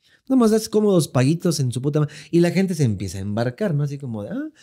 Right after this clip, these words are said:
Entonces, lo único accesible que decías, güey, pues si no es el del Bordo, ni el Pedro, ni el esto, es una agencia. El problema es que lo estoy comprando a precio de lo que costó en dos mil quince y pues ya no te conviene tanto. En Kavak empezó así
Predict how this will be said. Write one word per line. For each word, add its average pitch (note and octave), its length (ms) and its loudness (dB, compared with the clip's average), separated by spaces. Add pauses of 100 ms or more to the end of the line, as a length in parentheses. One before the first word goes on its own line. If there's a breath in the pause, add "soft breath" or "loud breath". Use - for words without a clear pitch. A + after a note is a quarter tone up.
(360 soft breath)
Entonces, G#3 320 4
lo G#3 80 6
único A3 300 4
accesible D#3+ 460 0
que D3 140 2
decías, C3 400 0
güey, F#3 260 2
pues - 300 -4
si B2+ 140 0
no B2+ 240 2
es D#3+ 220 0
el C3 220 4
del G#2 160 2
Bordo, D3+ 360 2
ni B2+ 140 -2
el G2+ 140 -8
Pedro, C#3 360 0
ni A#2 100 -2
el A2 80 -4
esto, C#3+ 320 -6 (340 soft breath)
es - 120 -10
una D3+ 140 6
agencia. C#3+ 500 0
El A2 80 -2
problema C3+ 280 0
es D#3 80 -2
que B2 80 -8
lo G#2+ 60 -2
estoy D3 180 -2
comprando D3+ 560 0 (200 loud breath)
a B2+ 260 -2
precio A3+ 360 4
de F3+ 100 6
lo C3 120 4
que B2 140 -2
costó A#2+ 220 -2
en F3 60 4
dos C#3+ 120 4
mil C#3+ 180 2
quince F3 500 0 (520)
y A#2+ 240 2
pues A2 180 -4
ya B2 120 2
no C3 140 0
te G#2+ 160 -8
conviene A#2 300 0
tanto. C#3+ 360 0 (580 loud breath)
En D#3+ 380 4
Kavak E3 420 0
empezó C3+ 380 0
así D3+ 320 2